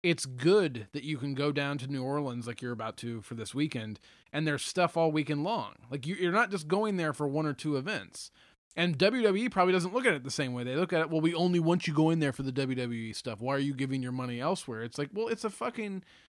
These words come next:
it's a vacation. It's supposed to last multiple days. I don't wanna be, like, I don't know.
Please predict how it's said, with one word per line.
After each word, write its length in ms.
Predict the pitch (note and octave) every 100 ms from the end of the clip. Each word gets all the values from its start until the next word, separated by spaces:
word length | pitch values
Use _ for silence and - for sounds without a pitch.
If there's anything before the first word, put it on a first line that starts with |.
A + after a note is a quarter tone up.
| _ _ _
it's 180 | G3+ G3+
a 40 | G3
vacation. 680 | F#3+ E3 G#3+ B3 - G#2 G2
It's 100 | -
supposed 260 | F3 E3+
to 40 | E3
last 300 | D#3 D3+ D#3
multiple 340 | D3 C#3 B2
days. 280 | A2+ C3 D3+
I 60 | A#2
don't 120 | C3
wanna 140 | C3+
be, 160 | B2 A#2+ G2+ _ _ -
like, 300 | B2+ A#2 -
I 100 | B2+
don't 100 | F#3
know. 220 | E3